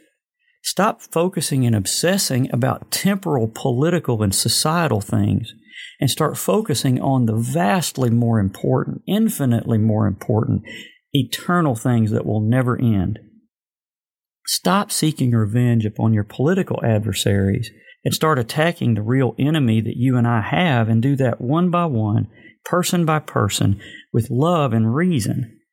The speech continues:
We need to love our neighbor as ourself. There's corruption in high places. The powerful are never gonna get theirs. They want power,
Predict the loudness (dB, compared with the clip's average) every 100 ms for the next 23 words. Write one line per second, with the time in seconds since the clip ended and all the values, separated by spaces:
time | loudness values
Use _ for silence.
0 | _ _ -4 0 0 2 2 2 2 2
1 | 2 2 2 0 2 2 2 0 0 0
2 | 0 -2 -8 -20 _ _ _ -18 -4 -2
3 | -2 0 0 0 0 0 2 0 0 -2
4 | -2 -2 -4 -4 -6 -12 -20 -12 -8 -4
5 | -2 0 -2 -4 -2 0 2 2 2 0
6 | -2 0 0 0 0 0 0 0 2 0
7 | -4 -8 -8 _ _ _ _ _ _ _
8 | -20 _ -2 0 0 -2 -2 -2 2 2
9 | 0